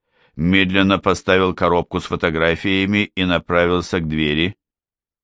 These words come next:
Прислушался. Вокруг лишь плескалась и булькала вода. Да вдалеке журчал ручей.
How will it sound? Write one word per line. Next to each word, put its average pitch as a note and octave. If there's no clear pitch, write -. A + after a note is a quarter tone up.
Прислушался. F#2+
Вокруг A#2+
лишь A#2+
плескалась G#2
и F#2+
булькала F#2+
вода. E2
Да G2+
вдалеке G#2
журчал E2+
ручей. D#2+